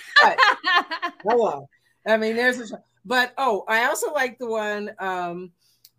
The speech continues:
Speaker 1: ooh, interesting, phenodivergent like neurodivergent. Also, how about phenopunk like gender punk, like deliberately messing with people's expectations?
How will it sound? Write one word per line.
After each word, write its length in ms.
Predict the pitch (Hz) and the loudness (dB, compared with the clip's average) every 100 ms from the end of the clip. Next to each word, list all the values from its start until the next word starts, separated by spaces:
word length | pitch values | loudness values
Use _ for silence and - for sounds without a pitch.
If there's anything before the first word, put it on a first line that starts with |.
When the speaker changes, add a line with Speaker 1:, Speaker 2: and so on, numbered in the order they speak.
| _ 311 | _ 4
Speaker 1:
ooh, 340 | 466 480 427 | 6 8 4
interesting, 500 | 254 - 349 - 240 | 0 -6 -8 -8 -10
phenodivergent 760 | 208 269 254 247 233 233 220 226 | -10 -8 -6 -4 -4 -4 -6 -6
like 180 | 202 190 | -6 -4
neurodivergent. 800 | 196 247 302 311 311 330 339 330 208 | -4 -2 0 -2 -2 -2 -4 -6 -4
Also, 280 | 247 - | -4 -4
how 120 | 330 262 | -4 -4
about 280 | 240 208 | -4 -4
phenopunk 680 | - 262 254 208 - 220 214 | -8 -8 -6 -8 -8 -10 -8
like 200 | 185 170 | -8 -8
gender 440 | 170 226 254 247 220 | -6 -6 -4 -6 -8
punk, 320 | 214 156 143 _ _ | -12 -14 -16 _ _
like 300 | 190 202 196 | -4 -4 -2
deliberately 640 | 202 196 233 262 277 247 226 | -4 -2 -2 -2 -6 -6 -4
messing 360 | 220 220 233 | -2 -4 -4
with 120 | 208 202 | -8 -8
people's 340 | 240 214 202 | -12 -8 -6
expectations? 1160 | 196 190 208 180 - 208 196 - 143 - - | -6 -6 -10 -12 -8 -6 -6 -10 -14 -16 -20